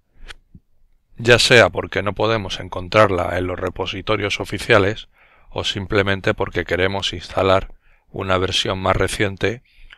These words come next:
o de desarrollo de la aplicación en cuestión.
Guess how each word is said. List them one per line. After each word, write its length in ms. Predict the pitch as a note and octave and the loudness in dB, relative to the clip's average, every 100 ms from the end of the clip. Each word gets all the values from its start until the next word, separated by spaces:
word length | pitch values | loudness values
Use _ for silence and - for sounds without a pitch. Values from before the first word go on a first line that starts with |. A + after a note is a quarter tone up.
| _ - | _ -6
o 160 | F#2 | -2
de 100 | F2+ | 0
desarrollo 680 | F2 F2+ - F2+ F#2 F#2 G#2 | -2 -2 -2 -2 -2 -2 0
de 120 | G2 | 2
la 80 | F2+ | 2
aplicación 640 | E2+ F#2 E2+ F#2 - F#2+ | 0 -4 -6 -8 -8 -8
en 100 | F2 | -8
cuestión. 520 | E2+ F2 - B2+ G2 | -8 -8 -6 -8 -8